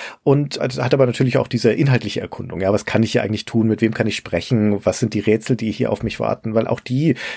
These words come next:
du musst erstmal finden und dann musst du sie dir erschließen und sowas. Und das ist natürlich nochmal besonders potenziert, wenn man wie ich damals sehr jung ist,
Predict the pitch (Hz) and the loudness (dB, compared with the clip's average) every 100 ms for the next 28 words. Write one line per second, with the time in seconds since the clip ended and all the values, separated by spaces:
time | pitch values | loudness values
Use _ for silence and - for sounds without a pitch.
0 | - 123 139 - 120 - 143 170 110 95 | -2 0 2 0 0 0 0 0 -2 0
1 | 104 110 113 104 107 107 - 113 123 107 | 0 0 -2 0 0 0 -2 -2 -2 -6
2 | 98 107 - 113 - - - - - 123 | -6 -6 -6 -6 -8 -12 -12 -10 0 2
3 | 120 123 - - 135 - - 180 - 151 | 2 0 -4 0 0 0 0 0 2 0
4 | 135 - 135 127 131 110 110 156 160 - | 0 -2 0 2 2 2 4 4 2 -2
5 | 135 113 - 170 127 123 120 117 - 165 | -4 -4 -2 -4 -2 -2 -2 -2 -2 0
6 | 143 135 143 139 - 123 110 107 95 104 | 0 2 2 2 2 4 4 2 0 -2
7 | 185 - 220 240 - | -2 -6 -6 -6 -10